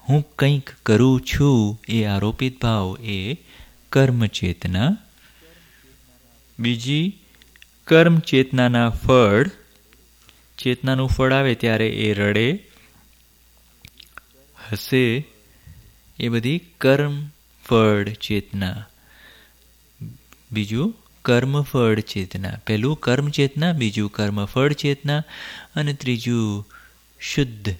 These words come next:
ચેતના. So, બીજું કર્મ ફળ ચેતના એટલે કર્મ ચેતનાનું ફળ આવે ત્યારે હોય રડે,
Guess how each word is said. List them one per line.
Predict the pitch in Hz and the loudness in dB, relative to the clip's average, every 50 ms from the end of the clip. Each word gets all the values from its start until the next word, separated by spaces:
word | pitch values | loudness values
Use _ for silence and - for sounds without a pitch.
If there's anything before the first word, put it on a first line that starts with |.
| - _ - | -12 _ -12
ચેતના. | - - 101 95 - - - 92 90 90 113 110 - - _ _ - - - - - - - - - _ _ _ _ _ - - - - - - | -6 -6 -4 -6 -6 -8 -8 -8 -8 -8 -10 -12 -16 -18 _ _ -20 -20 -20 -20 -20 -20 -20 -20 -20 _ _ _ _ _ -20 -20 -20 -18 -10 -8
So, | 104 101 | -8 -6
બીજું | 98 104 110 110 107 123 147 156 147 139 | -4 -4 -4 -4 -2 0 0 0 0 -2
કર્મ | - - 123 131 135 151 165 160 | -2 0 2 2 2 0 -2 -4
ફળ | - - 156 151 143 | 0 2 2 2 2
ચેતના | 135 - 143 139 135 - 143 143 139 135 | 0 -2 -4 -4 -4 -4 -4 -2 -2 -2
એટલે | 131 135 147 147 127 117 117 120 143 180 | -2 -2 -4 -4 -6 -6 -4 -2 -2 -2
કર્મ | 190 - - - 135 143 147 143 | -2 -4 0 0 2 2 2 -2
ચેતનાનું | - - 127 - - 123 123 123 123 | -2 -2 -4 -2 -2 -2 -2 0 -2
ફળ | 120 - - 127 127 131 | -4 -4 -2 0 0 2
આવે | 135 135 135 131 120 | 2 2 0 0 -2
ત્યારે | 113 - 113 113 113 | 0 0 0 0 2
હોય | 113 113 113 110 107 104 | 2 2 2 2 2 2
રડે, | 107 113 127 156 156 139 117 110 110 - | 2 4 4 4 4 4 4 2 -2 -4